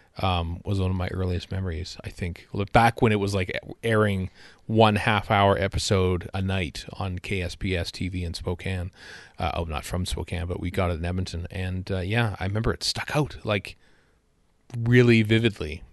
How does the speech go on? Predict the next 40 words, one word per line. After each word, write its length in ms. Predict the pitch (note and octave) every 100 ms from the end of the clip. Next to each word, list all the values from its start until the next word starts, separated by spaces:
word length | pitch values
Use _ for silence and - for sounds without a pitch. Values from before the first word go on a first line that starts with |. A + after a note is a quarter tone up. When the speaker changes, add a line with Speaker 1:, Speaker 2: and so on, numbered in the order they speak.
| -
Speaker 2:
And 220 | G2+ G2
I 60 | G2
wasn't 260 | G2 G2+
quite 200 | - D#2
sure 160 | - G#2
what 60 | D2
was 100 | G2
going 240 | G2 G2
on. 220 | G2 B2
It 60 | D3
was 160 | F#2 F2+
very 220 | F#2+ F2
weird, 480 | F2 G2 A2+ F#3+ - - -
and 220 | G#2+ G2+
I'm 100 | G2
sure 220 | G2 A#2
it'll 240 | A2 G#2+ G#2
seem 280 | - A2+ G#2+
weird 380 | A2 A2 A2 - - - -
when 120 | G#2+
we 100 | G#2
get 180 | F#2 D#2+
to 160 | - E2
it. 120 | D#2 - - - - - _ _
Speaker 1:
Probably. 580 | - A3+ A#3+ B3 F#3 F#3 - -
There's, 200 | F#3 F#3+
there's 240 | - F#3+ F#3
weird 240 | A3 A3
stuff 240 | - A#3
in 80 | F#3
Doctor 240 | F#3 F#3 G3
Who. 160 | E3 C3 -
Speaker 2:
There 160 | C#3+
is. 300 | F#3+ E3+ - - - - C#3+
Uh, 420 | C#3 C#3 C#3 C3+
like 320 | C3+ C#3 -
the 80 | C#3+
Royal 380 | A#2+ E3+ G3+ F#3+
Navy, 680 | F3 D3+ C3 A2 G#2 G2
uh, 340 | G2 G2 F#2+